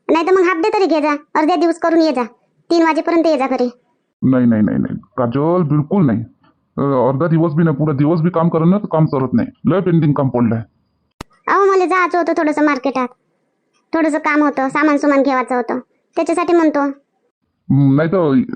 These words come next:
Speaker 2: ललिता वहिनीला घेऊन जातो ना, दोघे जणी चालल्या जाता. हं?
Speaker 1: तू वहिनीलाच घेऊन जाऊ का? त्याचं पोरगं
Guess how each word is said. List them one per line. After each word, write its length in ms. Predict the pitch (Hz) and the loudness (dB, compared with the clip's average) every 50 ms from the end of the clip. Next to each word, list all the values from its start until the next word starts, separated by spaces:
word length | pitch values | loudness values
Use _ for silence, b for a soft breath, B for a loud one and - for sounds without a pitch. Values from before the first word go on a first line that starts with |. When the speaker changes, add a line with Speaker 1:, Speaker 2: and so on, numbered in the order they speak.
| - 135 151 | 0 2 2
Speaker 2:
ललिता 200 | 160 180 165 180 | 2 0 0 0
वहिनीला 300 | 165 165 170 180 165 151 | 2 2 2 2 2 2
घेऊन 200 | 120 131 147 151 | 2 2 2 2
जातो 200 | 127 120 113 113 | 0 0 0 2
ना, 260 | 104 107 131 170 175 | 2 2 2 2 2
दोघे 220 | 170 156 156 156 151 | 0 0 0 0 0
जणी 160 | 127 - 143 | 0 0 0
चालल्या 260 | 147 147 196 190 190 180 | 0 0 0 0 0 0
जाता. 200 | 160 156 156 165 160 - _ _ _ _ _ - 151 | 0 0 0 -2 -4 -4 _ _ _ _ _ -2 0
हं? 100 | 160 233 302 - - _ _ _ _ _ _ _ _ _ _ _ _ _ _ _ _ _ - | 2 0 0 -2 -10 _ _ _ _ _ _ _ _ _ _ _ _ _ _ _ _ _ -6
Speaker 1:
तू 140 | 330 359 392 | -2 0 0
वहिनीलाच 420 | 392 392 403 392 427 403 415 359 | 2 2 4 4 4 2 2 2
घेऊन 200 | 320 359 381 370 | 2 2 2 2
जाऊ 140 | 349 330 311 | 2 2 0
का? 100 | 294 320 | 0 -2
त्याचं 280 | 311 381 403 381 403 359 | -2 0 0 0 0 -2
पोरगं 500 | - 392 392 349 392 392 359 339 330 | -2 -2 0 0 0 0 -2 -2 -2